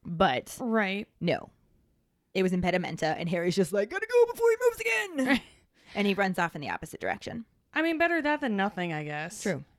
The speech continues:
Speaker 2: You know.
Speaker 1: He uses the four-point spell again. Super handy dandy. And he finds himself a path that heads northwest, which is the direction that the middle of the maze is in. Which is actually a change from the movie as well, because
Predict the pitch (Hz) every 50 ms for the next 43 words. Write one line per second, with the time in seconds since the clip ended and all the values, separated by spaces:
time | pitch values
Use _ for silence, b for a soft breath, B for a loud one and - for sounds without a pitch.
0 | _ _ _ _ - - 190 190 180 160 151 151 160 170 - _ _ _ _ _
1 | _ _ _ _ _ _ _ _ - - 277 254 226 226 233 208 214 214 202 196
2 | 208 202 - 185 165 160 - 170 156 143 - - - 107 120 143 185 170 151 123
3 | - - - - - _ _ _ - - - - - 175 - - 165 170 165 160
4 | 165 165 170 160 156 147 156 180 214 220 - _ _ _ _ _ _ _ - 214
5 | 220 196 - 180 160 175 175 190 196 - - 180 175 175 - - - - 165 135
6 | 139 170 - - - - - 151 160 - - 165 160 160 190 - - - 156 143
7 | 180 - - - - 156 - - 165 151 - - 170 175 165 151 147 156 - -
8 | 185 185 196 180 160 - - 175 165 151 143 139 170 214 208 262 247 208 165 147
9 | 147 139 147 147 - 147 139 135 196 240 - _ _ _ _ _ _ _ _ _
10 | _ _ _ _ _ - 233 262 - - 311 285 - - - 240 247 269 - -
11 | - 302 262 208 185 - - - 208 180 170 156 156 160 - - - 190 170 160
12 | 160 165 170 170 160 - 151 101 135 165 - - - 156 147 123 131 135 139 -
13 | 147 - - 143 139 139 143 156 - -